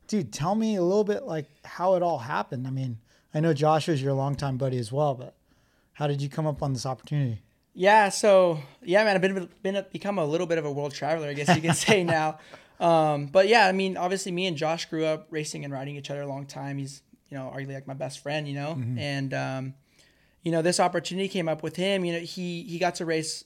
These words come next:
Speaker 2: for Team Guam last year at Red Bud and had a
Speaker 1: Mm-hmm.
Speaker 2: blast. He's like, "Dude, that, you know, such a unique opportunity, such a unique race." And, um,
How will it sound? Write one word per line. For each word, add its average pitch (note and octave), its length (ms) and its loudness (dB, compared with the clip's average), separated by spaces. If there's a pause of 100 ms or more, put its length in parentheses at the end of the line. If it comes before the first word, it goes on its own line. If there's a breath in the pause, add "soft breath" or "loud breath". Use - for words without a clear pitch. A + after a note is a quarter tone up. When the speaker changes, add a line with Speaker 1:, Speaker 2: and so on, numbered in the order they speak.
(220)
Speaker 2:
for F3 120 -2
Team F3 240 -2
Guam D#3 260 0
last D3+ 300 -4
year D#3 120 -2
at C#3+ 60 -4
Red C#3+ 200 -6
Bud D3+ 260 -4 (300 soft breath)
and C#3+ 100 2
had E3 140 4
a - 20 2
Speaker 1:
Mm-hmm. C#3 80 -2
Speaker 2:
blast. D3 460 -2
He's D#3+ 200 -10
like, C#3+ 180 -6
"Dude, D#3+ 180 -4
that, D#3 280 -10
you E3 200 -12
know, D3+ 80 -8
such F#3 240 -2
a - 20 -6
unique E3+ 320 -2
opportunity, E3 640 -2
such E3 200 -8
a E3 40 -10
unique E3 400 -4
race." D#3+ 500 -2 (540 soft breath)
And, D3+ 440 -2
um, C#3+ 460 -2